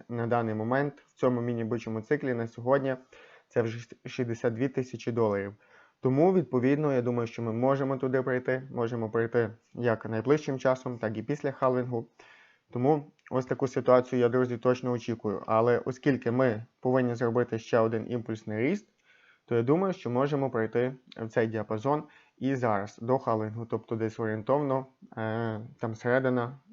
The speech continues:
а, місяць лютий. Буду, е, чекати, що ми туди прийдемо і покажемо і ріст по біткоїну, і альткоін сезон,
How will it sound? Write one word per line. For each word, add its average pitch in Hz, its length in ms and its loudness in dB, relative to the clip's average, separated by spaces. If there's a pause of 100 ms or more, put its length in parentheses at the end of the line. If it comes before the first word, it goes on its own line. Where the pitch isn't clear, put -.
а, 113 100 -6 (340)
місяць 123 400 -4
лютий. 113 400 -2 (880)
Буду, 135 720 4
е, 123 200 8
чекати, 131 460 4
що - 180 -4
ми 123 120 2
туди 120 240 2
прийдемо 131 600 4
і 127 100 0
покажемо 117 760 2 (180)
і 143 180 6 (460)
ріст 151 260 4
по 147 80 2
біткоїну, 139 500 4
і - 180 0
альткоін 135 380 2
сезон, 127 460 0